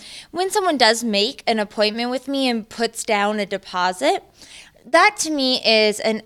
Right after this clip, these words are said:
excellent show of good faith, that you are extremely interested in the, not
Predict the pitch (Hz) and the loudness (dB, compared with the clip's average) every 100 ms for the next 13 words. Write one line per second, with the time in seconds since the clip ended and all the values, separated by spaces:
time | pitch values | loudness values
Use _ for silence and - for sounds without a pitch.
0 | - 262 - - 262 254 - 214 202 - | -2 -2 -2 -4 -2 -2 0 2 2 2
1 | 208 185 180 233 220 208 - 170 131 190 | -2 -2 -4 0 0 0 -6 -4 -4 -4
2 | 226 214 208 247 294 294 277 233 - - | 2 2 2 -2 2 2 2 0 -2 -4
3 | - 294 277 277 254 - 196 185 208 196 | -4 -4 -2 -2 -4 -4 -6 -4 -6 -4
4 | - 190 - 214 208 208 - - - - | -4 -4 -2 -2 -2 -6 -12 -18 -20 -14
5 | 226 269 240 233 - _ _ 208 196 180 | 2 6 8 8 4 _ _ -6 -4 -2
6 | 175 - | -2 -4